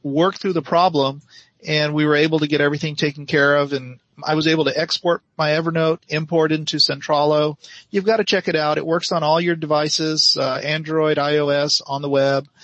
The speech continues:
Very easy to use. Um, it's sort of like what Evernote used to be, maybe, but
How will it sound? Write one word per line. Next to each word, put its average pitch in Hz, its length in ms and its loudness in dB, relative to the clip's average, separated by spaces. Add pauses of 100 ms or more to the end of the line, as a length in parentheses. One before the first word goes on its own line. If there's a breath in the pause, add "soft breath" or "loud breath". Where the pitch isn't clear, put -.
(280 loud breath)
Very 160 300 2
easy 160 480 -2
to 156 60 -2
use. 156 840 0
Um, 139 440 -2
it's - 200 -4
sort 220 160 4
of 214 60 4
like 190 200 2
what 175 140 2
Evernote 170 720 -2 (340)
used 147 460 -6
to 202 100 0
be, 190 340 0
maybe, 190 520 2
but 160 240 0